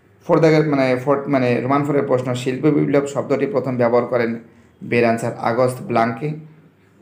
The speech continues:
পাঁচ দাগে, ভারতে ব্রিটিশ শাসনের ইস্পাত কাঠামো বলা হয়?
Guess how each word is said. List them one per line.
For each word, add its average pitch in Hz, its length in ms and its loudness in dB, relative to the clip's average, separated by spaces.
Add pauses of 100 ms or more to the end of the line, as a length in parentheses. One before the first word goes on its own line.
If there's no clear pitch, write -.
পাঁচ 123 180 2
দাগে, 107 320 -4 (300)
ভারতে 135 280 2
ব্রিটিশ 156 400 -2
শাসনের 143 360 -2
ইস্পাত 127 360 -2
কাঠামো 127 280 -2
বলা 117 240 4
হয়? 110 220 2